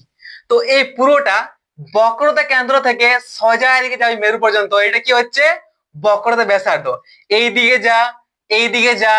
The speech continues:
এই দিকে যা, যেদিকে যাবি, এদিকে যা, এদিকে যেদিকে যাবি, টোটালটা কি হচ্ছে আমাদের পি থেকে সি, মানে পিসিটা হচ্ছে আমাদের কি? বক্রতা ব্যাসার্ধ। কি রে? বক্রতা ব্যাসার্ধ, যেটা আমরা বলি স্মল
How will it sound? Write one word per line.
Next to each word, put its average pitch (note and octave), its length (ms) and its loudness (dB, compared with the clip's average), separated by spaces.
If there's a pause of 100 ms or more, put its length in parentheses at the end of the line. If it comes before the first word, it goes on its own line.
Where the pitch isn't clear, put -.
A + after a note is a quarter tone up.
(280)
এই A3 140 -2
দিকে A#3 180 0 (100)
যা, A3+ 80 2 (240)
যেদিকে A3+ 380 0 (100)
যাবি, A#3 260 -2 (140)
এদিকে A3 280 -2
যা, A3+ 120 0
এদিকে G#3+ 180 -6
যেদিকে G#3 220 2
যাবি, G3+ 180 -4 (420)
টোটালটা B3+ 380 0
কি C4+ 120 0
হচ্ছে B3 240 -8
আমাদের B3+ 240 0 (160)
পি A#3 100 0 (180)
থেকে A#3 140 0 (120)
সি, A#3 120 -2 (400)
মানে G3+ 140 -2 (120)
পিসিটা A#3+ 400 0
হচ্ছে A#3+ 220 -4
আমাদের B3+ 200 2 (100)
কি? D4+ 120 0 (680)
বক্রতা A#3 500 0 (200)
ব্যাসার্ধ। G3 440 -2 (240)
কি - 140 -6
রে? C#4 100 0 (760)
বক্রতা F#3 640 0 (1700)
ব্যাসার্ধ, G3 840 -2 (600)
যেটা G3+ 260 -2
আমরা A3+ 160 0 (140)
বলি G#3 200 -4 (320)
স্মল G#3+ 300 0